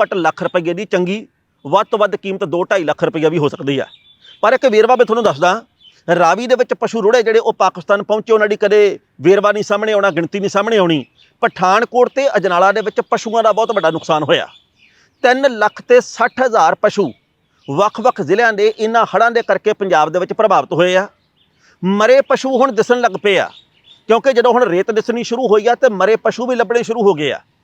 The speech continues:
ਕਿਸੇ ਥਾਂ ਦੇ ਉੱਤੇ ਪਸ਼ੂ ਦੀਆਂ ਲੱਤਾਂ ਦਿਸਦੀਆਂ ਤੇ ਉਹਦਾ ਹਾਲੇ ਸਰੀਰ ਰੇਤ ਦੇ ਵਿੱਚ ਦੱਬਿਆ ਪਿਆ,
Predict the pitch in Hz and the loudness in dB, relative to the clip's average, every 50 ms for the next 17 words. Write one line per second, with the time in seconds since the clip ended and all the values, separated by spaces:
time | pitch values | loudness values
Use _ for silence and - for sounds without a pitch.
0 | _ _ _ _ _ - 214 - - 247 240 - 214 196 196 196 226 214 220 214 | _ _ _ _ _ -6 -2 0 2 0 2 0 0 -2 0 0 0 -2 -2 -2
1 | - 226 226 - 214 208 - 214 220 208 202 226 214 185 170 - - 208 208 214 | -2 -4 -2 -2 -4 -4 -4 -6 -6 -2 -2 -2 -2 -2 -2 -2 0 0 0 0
2 | 208 185 - 196 214 220 226 233 240 - _ _ _ _ _ _ _ _ _ _ | -2 -2 -2 -2 0 0 0 -2 -2 -6 _ _ _ _ _ _ _ _ _ _
3 | _ _ _ - 233 247 - 240 233 233 240 220 190 208 214 202 - - 190 196 | _ _ _ 0 0 2 4 2 2 2 2 2 2 2 0 0 0 -2 -2 0
4 | 220 196 180 190 196 202 196 214 202 214 185 185 160 202 208 202 - 214 214 208 | 0 0 0 0 0 -2 -4 -4 -4 -2 0 0 2 2 2 2 2 2 2 2
5 | 214 | 0